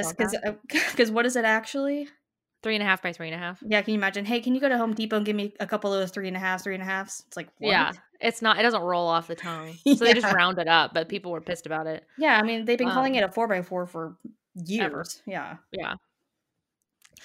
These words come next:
Speaker 2: Um, yeah, so the, the judge threw that one out too, basically. Um, okay, this one's funny. This is a, a judge that filed a lawsuit
Speaker 1: Oh.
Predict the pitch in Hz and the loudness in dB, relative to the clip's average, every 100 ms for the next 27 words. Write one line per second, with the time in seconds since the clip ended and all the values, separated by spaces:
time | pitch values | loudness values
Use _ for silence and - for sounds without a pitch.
0 | - - - 196 190 185 - 185 208 - | -20 -18 -2 2 2 0 -4 -4 -4 -6
1 | 185 175 165 160 170 160 156 - - - | -8 -8 -8 -10 -10 -10 -10 -14 -12 -12
2 | - - - - - 196 - - - 107 | -10 -14 -14 -14 -16 -16 -20 -20 -18 -18
3 | 101 _ _ - - _ _ _ _ - | -18 _ _ -20 -20 _ _ _ _ -20
4 | _ 214 202 196 190 185 190 196 - _ | _ 0 2 2 0 -2 -4 -6 -10 _
5 | - - 226 180 339 311 - - 202 - | -14 -4 -2 -2 -6 -8 -8 -8 -10 -6
6 | 233 247 370 294 190 175 190 185 185 214 | -4 0 0 2 2 2 0 -4 0 0
7 | 320 - - - _ _ _ 190 160 - | 2 -2 -6 -16 _ _ _ -8 -8 -6
8 | 170 165 165 165 165 - 180 202 190 208 | -6 -4 -4 -6 -6 -8 -10 -8 -8 -6
9 | 339 - - - - - | -6 -6 -10 -16 -16 -16